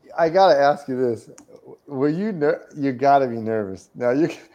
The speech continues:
when, when you were, when you're out there playing at the Grammys or playing with a famous person, do, especially the first time, Caroline, were you like, r-, like, what's going through your head? Were you like, "Oh my God, I hope I don't mess up"? Or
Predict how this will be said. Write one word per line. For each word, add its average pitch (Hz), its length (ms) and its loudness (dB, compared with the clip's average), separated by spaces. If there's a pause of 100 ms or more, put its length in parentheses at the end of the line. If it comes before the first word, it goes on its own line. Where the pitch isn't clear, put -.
(240)
when, 156 260 0
when 151 220 -4
you 202 80 -4
were, 202 160 -2
when 143 180 -8
you're 170 160 -8
out 143 240 -4
there 127 140 -8
playing 120 320 -10
at 113 180 -14
the 107 80 -10
Grammys 107 540 -10
or 107 140 -8
playing 120 420 -12
with 107 180 -12
a 95 80 -10
famous 107 360 -12
person, 104 480 -8 (720)
do, 147 200 -2 (120)
especially 208 500 -4
the 131 240 0
first 135 320 2
time, 101 400 -4 (160)
Caroline, 110 460 -6 (220)
were 127 100 0
you 185 220 2
like, 196 260 4
r-, 131 180 -6
like, 139 320 2
what's 202 220 -2
going 220 300 0
through 175 120 -4
your 131 160 0
head? 143 200 -4
Were 131 80 -2
you 123 80 -2
like, 110 200 -2
"Oh 127 100 -6
my 135 120 -2
God, 120 200 0
I 110 40 0
hope 123 160 -6
I 127 60 0
don't 123 160 -4
mess 123 240 -6
up"? 120 220 -2
Or 107 240 -4